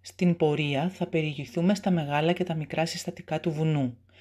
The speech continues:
Ανάμεσα σε εκατομμύρια βιόλες, γεντιανές, κρόκους, πρίμουλες και άλλα είδη των υποαλπικών λιβαδιών,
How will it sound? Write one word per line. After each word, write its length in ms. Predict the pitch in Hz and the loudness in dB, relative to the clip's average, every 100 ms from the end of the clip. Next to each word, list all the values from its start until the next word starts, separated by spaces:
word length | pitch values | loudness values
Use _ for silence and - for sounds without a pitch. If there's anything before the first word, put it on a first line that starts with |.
| - - - - | -20 -18 -18 -10
Ανάμεσα 500 | - 143 143 185 190 | -4 0 4 2 2
σε 140 | 220 208 | 2 2
εκατομμύρια 680 | 190 175 156 147 170 190 | 4 0 -2 0 4 4
βιόλες, 580 | 175 170 180 147 123 117 | 4 6 6 6 -2 -8
γεντιανές, 920 | 139 139 143 143 160 156 117 - - - | -6 -4 -2 -2 0 0 -2 -8 -12 2
κρόκους, 520 | 175 170 - - - | 4 4 2 -12 -10
πρίμουλες 640 | - 175 156 135 123 117 | 2 2 2 -2 -6 -4
και 140 | 156 | 2
άλλα 300 | 160 196 185 | 4 6 6
είδη 240 | 165 156 156 | 4 2 -4
των 180 | 143 143 | -6 -8
υποαλπικών 680 | 135 135 131 - - 147 147 | -6 -6 -6 -8 -8 -6 -4
λιβαδιών, 640 | 135 120 117 117 127 202 | -4 -4 0 0 2 0